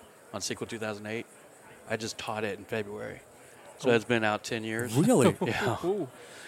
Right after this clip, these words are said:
Speaker 1: And, uh, there's an A version. So it's, I mean, it's been out ten years, and I
Speaker 2: Yeah.
Speaker 1: was still, te-, they finally retired it.
Speaker 2: <laughs>
Speaker 1: But, you know, you get that one course, and it doesn't change. Oh, that's one of those courses is okay.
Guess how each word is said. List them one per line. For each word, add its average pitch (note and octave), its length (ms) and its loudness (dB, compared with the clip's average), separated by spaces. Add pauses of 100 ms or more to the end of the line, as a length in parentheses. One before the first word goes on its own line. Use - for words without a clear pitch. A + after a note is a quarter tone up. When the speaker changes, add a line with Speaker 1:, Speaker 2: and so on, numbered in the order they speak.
(120)
Speaker 1:
And, A2 200 4
uh, G#2 180 4 (180)
there's A2 220 -4
an A2 140 0
A A2 160 4
version. G2+ 420 -4 (480)
So G#2+ 280 2
it's, A2 240 0
I A2+ 40 -6
mean, A#2 120 0
it's G#2+ 100 -6
been A#2+ 160 2
out A#2 140 0
ten A2+ 180 -6
years, A2+ 240 -2
and G2+ 100 -8
I G#2 40 2
Speaker 2:
Yeah. G#2+ 40 2
Speaker 1:
was A2 60 -6
still, G#2 240 -4
te-, B2+ 100 -6 (120)
they A#2+ 120 4
finally C3+ 280 0
retired G2+ 380 -4
it. G2+ 120 -10 (180)
Speaker 2:
<laughs> D3+ 100 6 (520)
Speaker 1:
But, A2 380 0 (300)
you B2+ 100 -4
know, A#2+ 60 4
you A#2+ 100 6
get C3+ 140 8
that A2+ 100 4
one A2+ 160 2
course, C3 300 2
and A2+ 80 -2
it G#2 40 -6
doesn't G#2 260 2
change. A2+ 300 -4
Oh, G2+ 140 -6 (320)
that's C#3 160 8
one D3 80 6
of B2+ 60 6
those A2 120 2
courses G#2+ 480 -2
is G#2 200 -6
okay. G2 420 -8